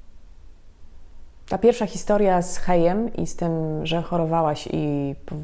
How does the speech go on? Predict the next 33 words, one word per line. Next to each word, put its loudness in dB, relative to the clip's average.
wielu, 4
wielu, 0
wielu 0
przykładach -4
doszłaś -4
do -2
wniosku, -6
że -2
to -2
o -2
to -6
chodzi, -4
że -4
to -6
nie -2
twoje -2
miejsce, -2
już -4
nie -2
ta -4
energia -2
i -4
po -8
prostu -6
nie 4
stać -2
twojego 4
jestestwa 2
więcej 0
na -2
to -6
poświęcenie, -2
nie? 0